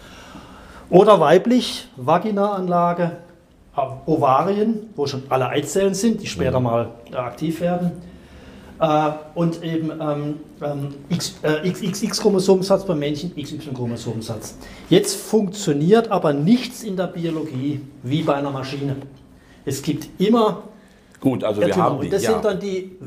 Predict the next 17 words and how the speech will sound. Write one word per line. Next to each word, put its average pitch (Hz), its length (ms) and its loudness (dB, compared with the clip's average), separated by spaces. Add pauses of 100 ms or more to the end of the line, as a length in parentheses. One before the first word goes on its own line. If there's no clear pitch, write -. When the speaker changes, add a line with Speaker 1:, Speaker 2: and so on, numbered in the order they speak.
(120)
Speaker 1:
weniger 214 200 2
als 185 120 -2
ein 175 220 -6
Prozent 175 400 -2
Speaker 2:
Ja. - 60 -14
Speaker 1:
Intersex-Menschen. 147 600 -4
Speaker 2:
Ja, 87 140 0
die 92 160 -6
haben 110 220 2
wir. 82 100 -2
Was 98 160 -4
machen 135 260 -2
wir 107 80 0
denn 87 220 -4
jetzt? 107 260 -4
Denn 101 160 -2
auch - 220 -4